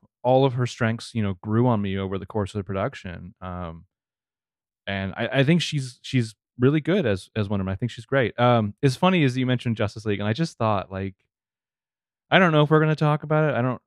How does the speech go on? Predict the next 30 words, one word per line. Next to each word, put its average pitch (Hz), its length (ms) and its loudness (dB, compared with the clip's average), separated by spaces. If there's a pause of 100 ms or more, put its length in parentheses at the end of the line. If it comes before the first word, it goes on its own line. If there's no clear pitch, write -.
I 110 140 -6
wish 120 280 0
we 131 80 0
didn't 117 180 0
have 104 240 -2
to, 135 180 0
but 123 100 -2
I 120 60 2
feel 120 180 0
like 123 120 0
the 117 60 -2
Joss 107 360 -4
Whedon 104 180 -2
elephant 101 300 -4
in 98 60 -10
the 95 100 -4
room 92 260 -4
just 110 200 -4
<laughs> - 300 -6
hangs - 460 -6 (400)
because 120 300 2
he 127 100 0
did 113 440 -2 (300)
do 123 240 4
the 110 640 0
Wonder 117 300 2
Woman 117 160 4
script 110 360 -2
in 110 60 -4
the 98 340 -2